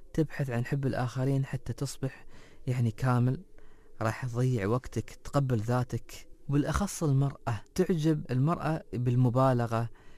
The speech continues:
في الثناء والمدح من الزوج. فإذا تقدير الذات أساس النجاح. ويوم ما بتق-، ما تتقبل ذاتك، مجهودك راح يكون منحصر في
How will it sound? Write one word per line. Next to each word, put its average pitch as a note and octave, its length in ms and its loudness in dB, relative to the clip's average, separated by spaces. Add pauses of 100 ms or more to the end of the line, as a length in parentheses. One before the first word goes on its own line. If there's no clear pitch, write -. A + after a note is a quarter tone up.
(100)
في - 80 -6
الثناء A#2 480 2
والمدح A2 680 2
من G#2 80 2
الزوج. G2+ 400 0 (560)
فإذا F3 340 4
تقدير C#3+ 500 4
الذات C#3+ 460 2 (340)
أساس G3+ 420 -2
النجاح. A2+ 600 0 (140)
ويوم A#2 220 6
ما A3+ 160 6
بتق-، - 380 -2
ما E3 200 4
تتقبل B2+ 760 0
ذاتك، E3 640 -2 (420)
مجهودك F3 580 2
راح F#3 260 0
يكون G#3 420 2
منحصر F#3 540 2
في F#3 360 0